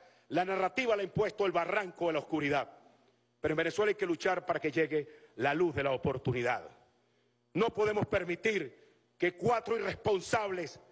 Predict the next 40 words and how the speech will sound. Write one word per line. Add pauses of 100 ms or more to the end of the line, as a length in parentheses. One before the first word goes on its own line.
(160)
ricachones
de
este
país, (680)
cuatro
irresponsables (420)
que
no
les
duele
este
país, (480)
y
no
me
vengan
con
el
cuentico, (340)
porque
ya
yo
no
soy
candidato
un
carajo. (440)
No
me
vengan
con
el
cuentico (560)
de
que
el
viejito,
güey, (240)
ese
viejo